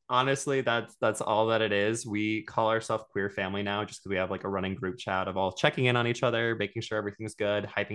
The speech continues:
each other up. Um, so yeah, it's just this really fun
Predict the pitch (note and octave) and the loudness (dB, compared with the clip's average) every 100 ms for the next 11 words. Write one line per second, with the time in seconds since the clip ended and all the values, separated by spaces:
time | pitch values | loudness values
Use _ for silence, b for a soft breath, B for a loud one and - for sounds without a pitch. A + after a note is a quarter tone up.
0 | G#2 - G#2 G2+ G2 G2+ - _ - F2+ | -6 -4 -2 2 2 0 -2 _ -10 -6
1 | E2 F#2 - G2 F#2 b b b - C3 | -6 -6 -2 0 -2 b b b -2 0
2 | A#2+ G2 G2+ - A2 - A2 G#2 - - | 0 -2 -4 -4 -4 -2 -2 -2 -8 -8
3 | G2+ G#2 A2 A2+ G#2 G2 G2+ G#2+ | 0 0 0 -2 0 0 0 -4